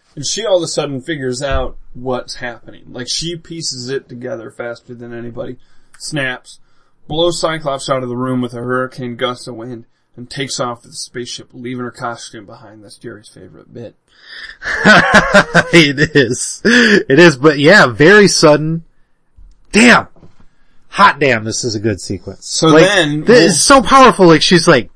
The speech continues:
Speaker 2: "No, oh no!" And she just blows him out, the door slam, and she is fucking gone, and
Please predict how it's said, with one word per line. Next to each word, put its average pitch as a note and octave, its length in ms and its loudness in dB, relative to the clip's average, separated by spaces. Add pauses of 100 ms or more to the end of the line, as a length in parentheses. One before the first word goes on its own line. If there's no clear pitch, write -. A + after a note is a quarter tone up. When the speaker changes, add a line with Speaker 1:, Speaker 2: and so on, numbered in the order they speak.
(340)
Speaker 2:
"No, E3+ 400 0
oh G3 180 0
no!" A3 840 0 (380)
And E3 180 2
she F#3 200 2
just E3+ 200 4
blows G3 320 6
him G3+ 120 4
out, G3 180 6
the D3 80 0
door G3+ 320 4
slam, F#3 380 4
and D3+ 100 0
she - 160 0
is E3+ 160 6
fucking E3 440 0
gone, D#3+ 360 6
and A2 200 -6